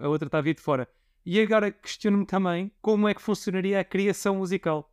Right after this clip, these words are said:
porque nós estaríamos a criar música e, dependendo dos cenários que coloquei, poderíamos estar a ouvir música durante esse tempo.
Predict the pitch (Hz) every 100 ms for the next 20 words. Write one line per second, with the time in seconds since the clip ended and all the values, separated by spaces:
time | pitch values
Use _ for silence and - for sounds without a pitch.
0 | _ 147 - 151 165 - - 165 165 143
1 | 143 - 156 156 180 185 208 - - 143
2 | - 151 151 147 139 156 147 - 156 -
3 | 170 - 156 165 139 160 151 147 143 156
4 | 147 139 135 139 139 - 151 139 - 165
5 | 170